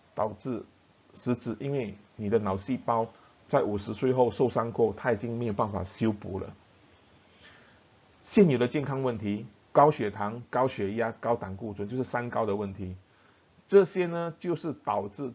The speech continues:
中风或血管性失智，记得吗？Vascular dementia 是最常见的第二种失智症。这个呢，就是全部是因为高血压、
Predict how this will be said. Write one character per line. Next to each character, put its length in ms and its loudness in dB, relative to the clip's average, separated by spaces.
中 300 -2
风 300 -4
或 260 -6
血 520 0
管 280 -4
性 280 -8
失 200 -12
智， 220 -12
记 100 -4
得 140 2
吗？ 220 -6
Vascular 520 2
dementia 640 -2
是 300 -10
最 220 -4
常 240 -12
见 160 -6
的 80 -8
第 180 -4
二 60 8
种 240 -6
失 180 -14
智 140 -10
症。 220 -6
这 140 0
个 80 0
呢， 180 -2
就 80 -4
是 180 -10
全 300 -2
部 140 -4
是 200 -8
因 100 -6
为 260 -4
高 120 4
血 240 -2
压、 240 0